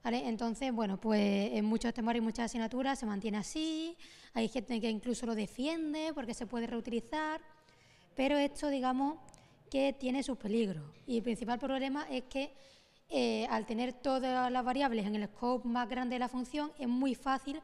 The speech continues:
que confundas una variable con otra, o que a lo mejor, pues, dice, "Uy, yo, yo creía que esta variable la había inicializado y, oh, vaya, no la he inicializado",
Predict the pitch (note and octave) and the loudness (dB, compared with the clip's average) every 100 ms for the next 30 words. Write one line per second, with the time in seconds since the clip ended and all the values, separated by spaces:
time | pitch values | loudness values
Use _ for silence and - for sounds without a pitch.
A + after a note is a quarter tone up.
0 | - - - - C4 A#3+ - A#3+ A3+ A#3 | -12 -20 -20 -8 0 0 0 0 2 2
1 | A3+ A#3 A#3 A3 A3 C4 E4 C#4+ D4 - | 0 0 0 -2 -2 -2 -2 -4 -6 -10
2 | - - - - A3 A#3+ A#3 A#3 F#3+ C4 | -20 -20 -12 -10 -4 -2 0 0 2 2
3 | C4 B3+ B3+ A#3+ A#3 A3+ A3 G#3+ - - | 2 0 0 0 0 0 0 -4 -10 -12
4 | - B3+ B3+ A#3+ C4 C#4+ D4 A#3 D4 D4+ | -6 -6 -2 -4 -2 -2 -2 -4 -4 -4
5 | B3+ C#4 C#4 D4 D4 C#4+ D4 C#4+ C#4+ D4 | -2 -2 -2 -2 -4 -4 -6 -4 -4 -2
6 | C#4+ C#4 C#4+ C4+ B3 C4 A#3+ D4 D#4 E4+ | -2 -2 -4 -4 -4 -6 -6 -6 -4 -6
7 | D4 C4 C4 - C#4+ - B3 A3+ C4 G#3 | -6 -8 -8 -10 -10 -8 -4 -2 -2 -4
8 | G3+ A3 A3 B3 C#4+ B3+ B3 A#3 A3 G#3+ | -8 -4 0 0 0 0 -2 -2 -4 -6
9 | G3+ D4 G3+ | -4 -4 -4